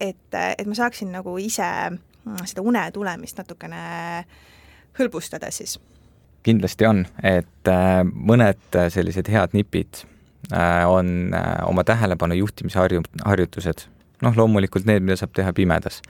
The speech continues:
Speaker 2: Näiteks minu enda üks lemmikuid on selline neli seitse kaheksa hingamine,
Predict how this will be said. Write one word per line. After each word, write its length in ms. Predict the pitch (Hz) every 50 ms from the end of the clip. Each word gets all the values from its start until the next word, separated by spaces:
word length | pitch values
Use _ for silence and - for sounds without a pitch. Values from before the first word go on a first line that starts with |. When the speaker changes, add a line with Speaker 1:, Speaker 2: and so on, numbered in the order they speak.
| - - - - - - - - - _ _ _
Speaker 2:
Näiteks 800 | 104 95 92 90 90 - - _ - 90 87 - - - - -
minu 160 | 98 92 95 101
enda 320 | 113 117 110 98 87 90
üks 240 | 87 - - - - - - -
lemmikuid 480 | 95 98 95 90 - - 87 90 87 90
on 80 | 87 87
selline 320 | 95 90 90 87 90 90
neli 220 | 92 98 101 101 95
seitse 300 | - 92 87 - - 92
kaheksa 340 | - 92 95 95 - - 95
hingamine, 540 | 90 87 87 87 - - - - - -